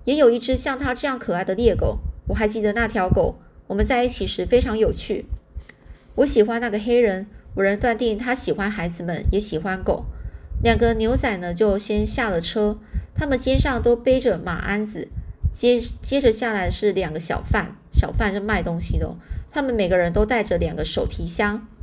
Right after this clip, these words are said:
随后下来是一位又高又胖的妇人，她身后呢簇拥着大约有十一到或十二个小孩子，他们是那么吵闹，就好像每个人都在大声嚷嚷。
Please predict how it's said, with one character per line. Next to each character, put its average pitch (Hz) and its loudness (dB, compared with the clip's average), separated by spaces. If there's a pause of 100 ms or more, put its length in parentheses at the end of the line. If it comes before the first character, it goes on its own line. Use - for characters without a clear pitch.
(400)
随 254 6
后 302 2
下 311 4
来 233 2
是 240 -2
一 208 0
位 226 4 (300)
又 262 4
高 233 0
又 233 4
胖 233 -4
的 190 -2
妇 240 2
人， 185 0 (560)
她 294 -2
身 294 -2
后 294 0
呢 208 2
簇 262 0
拥 185 2
着 170 -2
大 208 0
约 208 4
有 - 0
十 - -8
一 254 0 (340)
到 240 2
或 247 6
十 - -2
二 262 4
个 185 2
小 175 -4
孩 165 -6
子， 180 -2 (420)
他 240 -4
们 220 2
是 214 0
那 226 0
么 202 0
吵 - -8
闹， 180 -4 (200)
就 247 2
好 233 2
像 220 0
每 190 -2
个 180 4
人 165 2
都 208 2
在 208 2
大 208 0
声 190 -4
嚷 185 -2
嚷。 185 -6